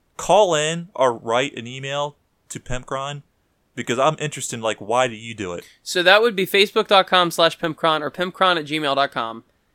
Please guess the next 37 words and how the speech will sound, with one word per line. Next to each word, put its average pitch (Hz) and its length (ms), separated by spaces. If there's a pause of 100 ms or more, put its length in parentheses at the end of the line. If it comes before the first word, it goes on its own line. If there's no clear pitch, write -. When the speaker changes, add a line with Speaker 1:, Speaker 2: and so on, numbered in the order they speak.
(280)
Speaker 2:
And 156 360 (160)
please 262 260
explain 220 460
to 196 80
McStorman 170 680
why 143 320
Speaker 1:
Yes. 123 160
Speaker 2:
you 147 80
would 143 140
do 135 160
this. 110 180
Speaker 1:
It 135 60
Speaker 2:
Now, 170 80
Speaker 1:
grinds 165 260
my 139 140
gears. 107 440
Speaker 2:
I 170 140
Speaker 1:
I - 40
Speaker 2:
have, 190 360 (260)
I 143 100
have 165 200
also 190 460
seen 117 460 (440)
women 175 400
that 165 160
paint 175 220
models, 156 540
right? 156 260
I've 151 120
never 226 440
actually 180 380
seen 175 200
a 147 60
man 147 260
do 175 140
this, 196 240
but 139 260